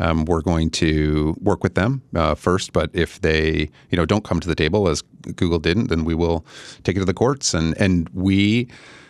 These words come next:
you know, are in a position, thankfully, because of a lot of hard work and, and everybody's efforts, where we are in control of our own destiny, and we can do that. And I feel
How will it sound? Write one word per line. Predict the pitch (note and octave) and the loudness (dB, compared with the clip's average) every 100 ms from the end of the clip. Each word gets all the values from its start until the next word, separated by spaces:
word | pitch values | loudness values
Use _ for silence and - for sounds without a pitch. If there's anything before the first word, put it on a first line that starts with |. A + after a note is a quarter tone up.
| - | 0
you | G2+ | 2
know, | |
are | E2+ F#2 | 4 2
in | - A2 | 2 2
a | A2+ | 2
position, | F#2+ E2 - G2+ | 0 0 0 0
thankfully, | D#2+ D2 - E2+ A2+ D3+ F#2+ | 0 -2 0 0 2 0 -4
because | G2+ E2+ - G#2 F#2+ | -6 -6 -2 -2 2
of | |
a | E2+ | 2
lot | D#2+ | 2
of | D#2+ | 2
hard | D#2+ D2+ | 0 0
work | D#2 A2+ - | 0 0 -2
and, | D#2 C#2+ E2 | -2 -2 -6
and | F2+ E2+ | -2 0
everybody's | E2 E2+ D#2+ D#2+ | 0 0 0 2
efforts, | G2+ - E2+ - | 0 0 -2 -2
where | F2 F2 E2+ E2 E2 - _ _ | 0 2 2 2 0 -6 _ _
we | F2 F2+ | 0 2
are | A#2+ | 4
in | G#2+ | 2
control | F2 - D#2 | -2 -2 -2
of | D2 | 0
our | D2+ | -2
own | D2+ | 0
destiny, | D#2 - D#2+ E2 | -2 0 0 0
and | E2 | 0
we | E2+ | 0
can | F2 F2+ | 0 0
do | A2+ | 2
that. | C#2 - - | 0 -4 -8
And | E2 D#2+ D#2 D#2 | -2 0 0 0
I | |
feel | D2+ - F2 D#2+ D#2+ | -2 0 2 2 0